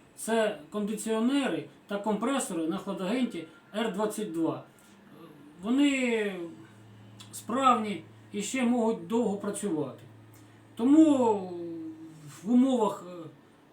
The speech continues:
даного часу, курсу долару і так далі, е, дуже економічно доцільно використовувати і переробляти вторинний ринок Р двадцять два для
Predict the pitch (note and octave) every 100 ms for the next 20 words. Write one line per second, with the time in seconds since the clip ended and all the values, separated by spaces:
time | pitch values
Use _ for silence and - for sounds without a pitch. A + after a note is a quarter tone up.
0 | _ E3 A#3 A#3+ A3 A3+ A3 C#4+ C4+ -
1 | F3+ E3+ D#3+ A#3+ G#3+ - F#3 D#3+ - -
2 | - - - F3 A3+ C#4+ A#3 G#3 F#3 F#3
3 | G3+ F3 F#3+ E3+ D#3+ - - - - -
4 | - - - - - G3+ C#4+ B3+ B3 A3+
5 | A#3+ A#3+ B3 B3 - G#3+ G3+ F#3 D#3+ -
6 | - - D#3 A3+ C4 C#4+ B3+ A#3 G3 -
7 | - - - F#3 G3+ G#3+ - B3+ B3+ A3+
8 | G#3+ G#3 F#3 D#3+ G3+ G3 E3+ G#3+ A#3 G3+
9 | - G3+ G3+ F#3+ F#3+ A#3+ F3+ - F3+ E3
10 | F#3 - G3+ F#3+ C#4 C#4 - - - -
11 | - - - E3+ A#3 A#3 G3+ F#3+